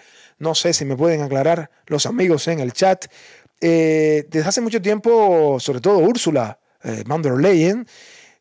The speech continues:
expresaba, ¿no? que sí, Ucrania es el ejemplo de la democracia, Zelensky es el presidente de la democracia en Europa, Ucrania es un ejemplo de, de la democracia en Europa,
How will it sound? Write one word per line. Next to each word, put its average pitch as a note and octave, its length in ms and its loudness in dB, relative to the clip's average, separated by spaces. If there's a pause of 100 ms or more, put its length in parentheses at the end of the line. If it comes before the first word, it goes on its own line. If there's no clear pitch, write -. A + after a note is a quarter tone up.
(100)
expresaba, C3+ 680 -4
¿no? G3+ 280 -6
que D#3 400 0
sí, A#3 300 -4
Ucrania F3 300 -2
es - 80 -4
el E3 80 -2
ejemplo F3 320 0
de D#3 80 2
la - 20 0
democracia, F3 520 -2
Zelensky F3+ 720 -4
es C3+ 160 -4
el D3 100 -6
presidente C#3+ 520 -6
de - 20 -6
la C#3 80 -2
democracia C3+ 480 -6
en C3+ 60 -10
Europa, D#3+ 460 -2 (460)
Ucrania F3 360 0
es D#3+ 60 -2
un F3 120 -4
ejemplo D#3+ 400 -2
de, C#3+ 300 -2
de C#3 100 -4
la C#3 80 -2
democracia D3+ 420 -4
en D3 80 -6
Europa, E3 320 -2